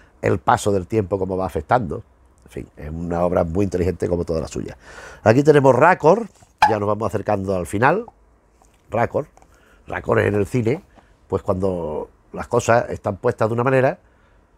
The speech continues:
corta, vamos a cambiar el plano, pero que las cosas sigan de la misma manera. O sea, si un personaje sale por lado, por la izquierda, que en el plano siguiente no se vaya para la derecha. O si un señor está fumando con la mano derecha un cigarro, que lo acaba de encender, en el siguiente plano esté fumando con la mano izquierda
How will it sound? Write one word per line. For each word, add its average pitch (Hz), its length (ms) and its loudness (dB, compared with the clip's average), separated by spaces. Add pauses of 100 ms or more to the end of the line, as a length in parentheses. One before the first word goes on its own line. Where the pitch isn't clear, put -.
(220)
corta, 147 520 2
vamos 151 220 4
a 165 40 2
cambiar 160 200 2
el - 40 -10
plano, 123 200 2
pero 110 180 0
que 110 40 -2
las 107 100 -2
cosas 113 220 -2
sigan 127 200 0
de 120 60 0
la 113 60 2
misma 104 200 -2
manera. 131 360 2 (240)
O - 40 -20
sea, - 100 -2
si 110 100 -4
un 117 80 0
personaje 120 440 0
sale 120 240 2
por 123 120 2
lado, 127 220 4
por 127 100 -2
la 131 60 0
izquierda, 156 400 2 (380)
que - 80 -2
en 113 80 2
el 110 80 0
plano 123 180 2
siguiente 131 320 0
no 151 100 2
se 147 120 2
vaya 131 240 4
para 123 140 4
la - 20 6
derecha. 180 400 0 (420)
O 120 140 0
si 127 100 -4
un 123 100 -2
señor 127 240 -2
está 131 160 2
fumando 123 300 2
con 113 80 0
la 120 80 4
mano 127 180 0
derecha 139 220 0
un 117 80 0
cigarro, 127 400 2 (320)
que - 80 0
lo 120 80 6
acaba 127 200 4
de 131 80 2
encender, 139 340 2
en 120 100 -2
el 120 60 -6
siguiente 127 260 -2
plano 139 220 0
esté 131 160 -2
fumando 127 240 0
con 113 80 0
la 113 40 0
mano 131 120 -2
izquierda 135 340 2